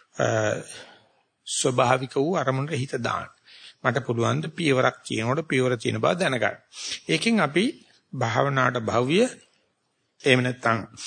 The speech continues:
සුදුස්සෙක් බාටපත් වෙනවා. ඒකට වෙන ක්‍රමයක් නැහැ. යෙදිලා බලන්න ඕනේ. මට ඉඳගෙන ඉන්නකොට ඉඳගෙන ඉන්න කයට හිත දාන්න පුළුවන් නම් ආ භාවනාවට සුදුසා.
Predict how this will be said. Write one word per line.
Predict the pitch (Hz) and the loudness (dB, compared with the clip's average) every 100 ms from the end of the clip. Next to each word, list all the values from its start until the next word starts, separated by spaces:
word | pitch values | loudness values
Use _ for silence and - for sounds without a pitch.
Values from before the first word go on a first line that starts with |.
| - - | -12 -8
සුදුස්සෙක් | - 165 170 185 - 196 | -2 0 2 0 0 -2
බාටපත් | 160 147 170 170 - | 0 0 0 -2 -2
වෙනවා. | 95 78 - _ _ _ - _ _ _ - - | -6 -8 -20 _ _ _ -20 _ _ _ -20 -12
ඒකට | - 131 131 | -4 -2 0
වෙන | 135 139 | 0 0
ක්‍රමයක් | 156 151 175 - | -2 -2 -4 -6
නැහැ. | - - - _ _ _ _ - - - _ | -10 -12 -16 _ _ _ _ -20 -20 -20 _
යෙදිලා | - 104 120 127 | -6 -2 0 2
බලන්න | 120 107 104 | 2 2 -2
ඕනේ. | 98 131 175 | -4 -2 -2
මට | 165 156 | -2 -4
ඉඳගෙන | 131 123 117 | -4 -4 -4
ඉන්නකොට | 113 110 120 - | -4 -4 -8 -6
ඉඳගෙන | 165 139 131 | -4 -2 -4
ඉන්න | 135 | -6
කයට | - 127 135 | -2 0 0
හිත | 131 127 | -4 -4
දාන්න | 127 117 117 | -2 -2 -2
පුළුවන් | 110 117 139 | -2 2 2
නම් | 262 | 2
ආ | 208 | 2
භාවනාවට | 160 147 143 160 | 0 0 0 -2
සුදුසා. | - 147 131 - - | -2 -2 0 -2 -6